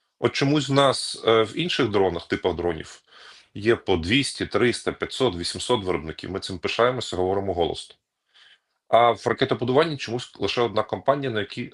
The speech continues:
на яку скеровуються всі кошти. Тут росіянам байдуже про корупцію. Тут росіянам важливо, щоб ракет не було. І вони отримали очікуваний результат. Ракет немає.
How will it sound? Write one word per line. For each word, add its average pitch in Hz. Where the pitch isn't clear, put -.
на 107
яку 107
скеровуються 107
всі -
кошти. -
Тут 165
росіянам 151
байдуже 110
про -
корупцію. -
Тут 143
росіянам 135
важливо, 123
щоб 110
ракет 107
не 110
було. 92
І 127
вони 117
отримали 131
очікуваний 110
результат. 95
Ракет 107
немає. 110